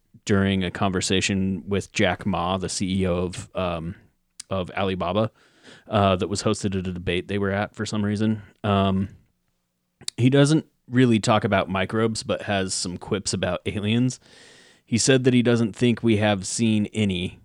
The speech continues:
and that the government isn't hiding them. Someone asked him if he's been in Area fifty-one, and he said something <laughs> smart ass like,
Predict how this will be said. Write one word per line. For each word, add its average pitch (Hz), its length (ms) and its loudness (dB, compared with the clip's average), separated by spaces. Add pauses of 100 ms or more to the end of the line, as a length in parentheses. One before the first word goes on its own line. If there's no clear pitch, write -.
(180)
and 101 160 -2
that 90 100 -4
the 101 80 -2
government 101 460 -2
isn't 101 280 -2
hiding 92 380 -2
them. 85 300 -8
Someone 107 340 0
asked 98 240 -2
him 107 80 0
if 98 120 -2
he's 98 180 -2 (440)
been 110 220 0
in 101 220 -2
Area 98 320 0
fifty-one, 101 500 -4
and 92 140 -6
he 101 100 -4
said 98 240 -6
something 107 280 -6
<laughs> - 0 -
smart 101 320 -6
ass - 280 -4
like, 92 260 -6